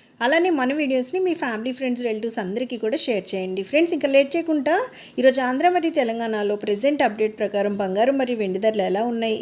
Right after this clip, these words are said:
ఏంటి అనేది మనం చూసేద్దాము. ఈ రోజు అయితే ప్రస్తుతానికి ఇరవై రెండు క్యారెట్ల పది గ్రాముల బంగారం ధర తొంభై వేల యాభై రూపాయలు అయితే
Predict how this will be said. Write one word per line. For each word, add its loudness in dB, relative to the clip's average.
ఏంటి 2
అనేది -4
మనం -2
చూసేద్దాము. -2
ఈ 8
రోజు 4
అయితే 0
ప్రస్తుతానికి 0
ఇరవై 2
రెండు -2
క్యారెట్ల 0
పది -2
గ్రాముల 0
బంగారం -2
ధర 2
తొంభై 4
వేల 2
యాభై 0
రూపాయలు 0
అయితే 0